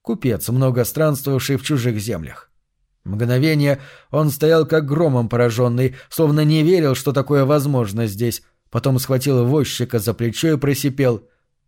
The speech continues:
"Мортенуэр!" Черная смерть. Люди, собравшиеся вокруг, недоуменно смотрели то на купца, то на корчащегося матроса. "Мортенуэр!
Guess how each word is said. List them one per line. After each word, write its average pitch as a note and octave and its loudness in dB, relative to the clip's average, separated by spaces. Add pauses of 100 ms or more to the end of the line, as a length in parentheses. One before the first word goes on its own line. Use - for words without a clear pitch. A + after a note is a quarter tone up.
(160)
"Мортенуэр!" C3 0 (480)
Черная G2+ -4
смерть. - -12 (580)
Люди, B2+ 0
собравшиеся B2 0
вокруг, A#2 -2 (320)
недоуменно D3+ 2
смотрели D3+ 0
то D3+ -2
на C3 0
купца, D#3 -2 (320)
то D3 0
на C#3 2
корчащегося C#3+ -2
матроса. C#3 -4 (460)
"Мортенуэр! F#3+ 2